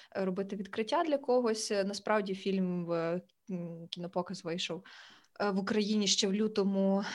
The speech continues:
двадцятого року, тому було цілком достатньо часу, щоб його подивитися. А ті, хто фільм бачили, то, е,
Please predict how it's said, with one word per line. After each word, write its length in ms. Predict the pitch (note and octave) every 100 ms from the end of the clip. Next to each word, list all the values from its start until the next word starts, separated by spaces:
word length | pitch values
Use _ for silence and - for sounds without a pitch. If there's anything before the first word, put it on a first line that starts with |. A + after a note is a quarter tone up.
| A3
двадцятого 560 | F#3+ G3 G#3+ G#3 G3+
року, 300 | B3+ E4+ C#4+
тому 360 | C#4 G#3+ B3 C#4
було 240 | A3+ A#3
цілком 320 | A3 G#3 G#3 G3+
достатньо 360 | F#3+ G3 G3
часу, 260 | F#3+ F#3+ G3
щоб 160 | F#3
його 180 | G3 A3
подивитися. 680 | A3 A3+ D#4+ A4 F#4+ - E4+ - - -
А 100 | -
ті, 180 | G3 B3+
хто 160 | B3 A3
фільм 340 | A3 G#3+ G3+
бачили, 640 | F3+ F#3+ E4 - D4+ C4+ C4+
то, 760 | - A3 A3 G#3+ G3+ F3+ D#3+
е, 40 | -